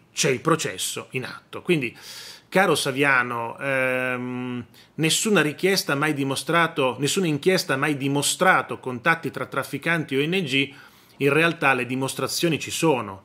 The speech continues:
e adesso i processi sono in atto. Lui poi aggiunge, "È una battaglia ideologica che per confondere il dibattito politico". In realtà no, non è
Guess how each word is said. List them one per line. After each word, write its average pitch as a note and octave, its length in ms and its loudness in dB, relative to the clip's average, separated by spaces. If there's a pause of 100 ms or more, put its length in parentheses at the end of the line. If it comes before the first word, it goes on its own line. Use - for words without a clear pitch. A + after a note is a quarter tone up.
(140)
e C#3+ 60 -2
adesso B2+ 320 -2
i - 40 -2
processi A2+ 580 -4
sono G#2+ 520 -10
in C3+ 140 -4
atto. G2+ 500 -12 (760)
Lui G3 180 8
poi F3+ 200 4
aggiunge, D3+ 480 4
"È C#3 40 6
una E3 180 2
battaglia D#3+ 480 2
ideologica C#3 760 4
che B2 140 -4
per B2 200 -4
confondere C#3+ 640 0
il A#2 100 -2
dibattito A2 680 -2
politico". A2 800 -8 (500)
In C#3 200 4
realtà B2+ 480 0
no, G#2+ 380 -4
non A2+ 200 -6
è A#2+ 320 -2